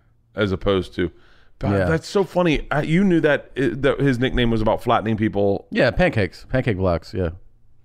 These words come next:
Speaker 1: I thought it was about eating pa-, and making pancakes, and it made me
Speaker 2: Um,
Speaker 1: like him so much 'cause I was like,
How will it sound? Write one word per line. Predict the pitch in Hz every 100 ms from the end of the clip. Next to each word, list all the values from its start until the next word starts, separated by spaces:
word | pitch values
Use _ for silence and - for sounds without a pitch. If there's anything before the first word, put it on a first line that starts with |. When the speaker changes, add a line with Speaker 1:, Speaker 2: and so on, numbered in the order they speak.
| - -
Speaker 1:
I | 113 113
thought | - - 113
it | 101
was | 101
about | 101 -
eating | 104 101 98 101
pa-, | 101 -
and | 98
making | 95 87 92
pancakes, | 87 85 82 64 57 - - _ _ - - _
and | - 107
it |
made | 107 104
me | 104
Speaker 2:
Um, | 98
Speaker 1:
like | 92 95
him | 104 90
so | - 98
much | 98 92
'cause | - 92
I |
was | 92 87
like, | 87 80